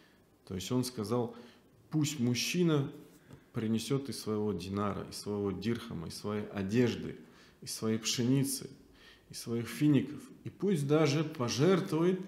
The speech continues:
бишикки тамра». То есть даже половины финика пусть пожертвует. И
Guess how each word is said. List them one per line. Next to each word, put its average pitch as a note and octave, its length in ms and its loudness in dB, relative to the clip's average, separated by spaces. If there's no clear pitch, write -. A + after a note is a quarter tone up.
бишикки - 680 0
тамра». G2+ 360 -6
То - 680 -20
есть - 140 -20
даже - 200 -18
половины D#3 460 4
финика C3+ 360 -2
пусть - 240 -14
пожертвует. - 400 -14
И F3+ 380 4